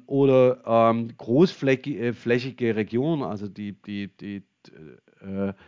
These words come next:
äh, die Lommatscher Pflege zum Beispiel hier in der Nähe, äh, von Meißen in Mittelsachsen, wo es, ähm, die für ihren Obstbau bekannt ist.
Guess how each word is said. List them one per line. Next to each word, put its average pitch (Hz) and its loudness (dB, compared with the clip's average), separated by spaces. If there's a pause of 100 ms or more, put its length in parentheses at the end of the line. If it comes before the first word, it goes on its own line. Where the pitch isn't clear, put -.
(560)
äh, 104 -2
die 107 -6
Lommatscher 123 2
Pflege 147 -2
zum 131 -8
Beispiel 120 -4
hier 117 -2
in 104 -6
der 104 -6
Nähe, 117 -4
äh, 107 -6
von 104 -10
Meißen 113 -4
in 107 -6
Mittelsachsen, 120 -10
wo 110 -6
es, 104 -12 (120)
ähm, 107 -8 (220)
die 107 -12
für 120 -8
ihren 107 -4
Obstbau 127 -2
bekannt 117 -6
ist. 101 -8